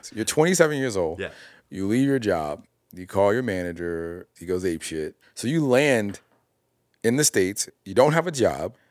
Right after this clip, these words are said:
Speaker 1: What do you do?
Speaker 2: When I gave my notice to my manager, he made me work a two-month notice period 'cause he thought I might change my mind,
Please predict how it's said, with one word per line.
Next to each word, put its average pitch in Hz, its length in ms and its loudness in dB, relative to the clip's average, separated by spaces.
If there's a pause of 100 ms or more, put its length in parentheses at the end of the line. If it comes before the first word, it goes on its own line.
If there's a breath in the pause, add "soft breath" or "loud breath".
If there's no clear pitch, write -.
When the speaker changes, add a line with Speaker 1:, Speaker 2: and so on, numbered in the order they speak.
Speaker 1:
What 95 380 0
do 113 60 0
you 110 100 2
do? 95 220 -2 (440)
Speaker 2:
When 120 160 0
I 139 80 4
gave 127 240 -2
my 104 120 -4
notice 104 340 -4
to - 80 -10
my 95 80 -2
manager, 92 640 -4
he 107 160 -12
made 117 220 -2
me 104 100 -8
work 95 280 -8
a 101 40 -8
two-month 101 520 -10
notice 98 360 -8
period 107 380 -4
'cause - 140 -16
he 92 100 -10
thought 98 320 -6
I 95 80 -6
might 90 200 -8
change 90 280 -10
my 80 100 -12
mind, 85 400 -10